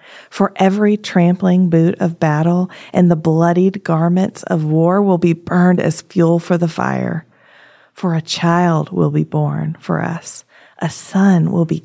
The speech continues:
given to us." And the government will be on his shoulders. He will be named Wonderful Counselor, Mighty God,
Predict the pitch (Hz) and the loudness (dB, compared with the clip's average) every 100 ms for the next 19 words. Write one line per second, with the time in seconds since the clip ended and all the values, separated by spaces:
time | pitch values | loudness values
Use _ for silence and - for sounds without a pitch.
0 | - 170 170 147 139 - - 160 - - | -2 0 2 0 -2 -4 -4 -6 -8 -14
1 | - _ _ _ - 185 180 160 170 165 | -16 _ _ _ -2 2 4 2 0 2
2 | 202 226 240 - 175 165 180 - 160 151 | 2 2 2 0 0 2 0 2 0 2
3 | 175 170 - 151 151 - 160 - - _ | 0 0 0 0 0 -4 -6 -8 -12 _
4 | _ _ _ _ _ 214 220 233 214 190 | _ _ _ _ _ 0 4 4 2 2
5 | 170 156 147 143 - - _ 196 165 208 | 2 2 0 -4 -10 -20 _ -2 2 4
6 | 226 208 220 214 214 - 180 - - 175 | 2 0 -2 -4 -4 -4 -2 -2 -6 -6
7 | 170 170 180 _ _ _ - 175 185 196 | -6 -8 -10 _ _ _ -6 0 2 4
8 | 214 202 185 185 175 170 160 160 | 4 2 0 0 0 0 -2 -4